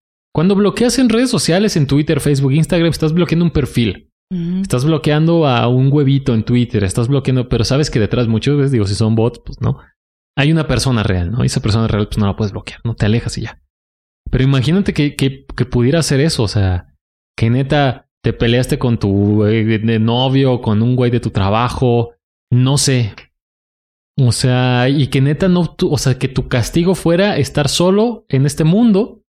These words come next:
Speaker 1: porque no puedes interactuar, pero no estás solo porque estás rodeado de personas.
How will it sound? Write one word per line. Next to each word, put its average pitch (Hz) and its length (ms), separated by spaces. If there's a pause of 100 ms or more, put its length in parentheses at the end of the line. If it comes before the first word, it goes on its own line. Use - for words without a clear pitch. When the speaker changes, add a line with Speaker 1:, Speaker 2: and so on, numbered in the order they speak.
(160)
Speaker 1:
porque 101 280
no 135 180
puedes 185 180
interactuar, 175 600
pero 120 180
no 127 120
estás 147 240
solo 165 300
porque 127 280
estás - 280
rodeado 160 300
de 156 80
personas. 139 560